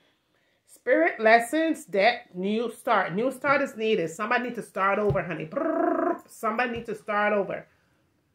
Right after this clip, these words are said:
Oof. Lesson will be learned. And that's called karma. Something needs to end here. Because, see, something has to end, okay? Because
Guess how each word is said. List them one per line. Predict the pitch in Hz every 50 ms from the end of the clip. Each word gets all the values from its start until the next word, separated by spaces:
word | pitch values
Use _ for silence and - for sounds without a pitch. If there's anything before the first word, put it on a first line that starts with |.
| _ _ _ _ _ _ _ _ _ _ _ _ _ _ - _ _ _ _ _ _ _ _ _ _ _ _ -
Oof. | 311 285 262 202 - - - _ _ - 170
Lesson | 156 160 185 214 220 220 - 262 240 247 226 196 - _ _ -
will | 196 220 226 233
be | 214 247 247
learned. | 247 269 294 311 294 254 214 - - - - - _ _ _ _ _ -
And | 196 196 196
that's | 208 214 - -
called | - - 240 240 262 247
karma. | - 302 302 285 247 247 214 214 214 - _ _ _ _ _ _ _ _ _ _ _ _ _ _ _ _ _ _ _ _ _ _ _ _ _ _ _ _ _ _ _ _ _ _ _ _ _ _ _ _ _ _ _
Something | - - 262 254 254 254 294 254
needs | 277 285 -
to | - 254 -
end | 240 254 277 294 247
here. | 220 202 170 185 175 160 - _ _ _ _ _ _ _ _
Because, | 233 233 240 277 269 269 262
see, | 330 330 302 269 233 233 233 240 _ _ _ _ _ _ _ _ _ _ _ _ _ _ _ _ _ _ _ _ _ _ _ _ _ _ _ _ _ _ _ _
something | _ - 311 349 - 392 330 311
has | 277 226 220 -
to | 208 -
end, | 196 185 170 190
okay? | 180 185 220 214 208
Because | 214 220 - 233 226 220 220